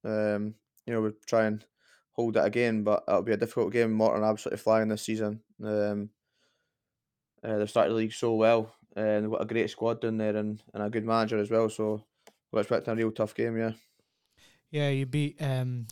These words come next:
Speaker 2: Cove one nil in the, in the last round of the competition. This is kind of another tough test against, against Morton, a, a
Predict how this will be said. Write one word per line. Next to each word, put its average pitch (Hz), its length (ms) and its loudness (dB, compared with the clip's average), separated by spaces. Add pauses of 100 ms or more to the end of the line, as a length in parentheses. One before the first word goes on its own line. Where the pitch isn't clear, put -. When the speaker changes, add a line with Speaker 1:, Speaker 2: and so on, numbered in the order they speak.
Speaker 2:
Cove 139 400 -2
one 131 220 0
nil 135 220 -2
in 131 120 -2
the, 131 220 -2
in 127 100 -6
the 123 80 -4
last 127 260 -4
round 131 220 -2
of 120 60 -6
the 113 60 -10
competition. 123 680 -6
This 127 180 -4
is 120 320 -6
kind 123 140 -6
of 117 60 -4
another 123 400 -2 (720)
tough - 300 -4
test 143 360 -2
against, 139 440 -2
against 135 360 -4
Morton, 139 260 0
a, 135 200 0
a 131 180 -4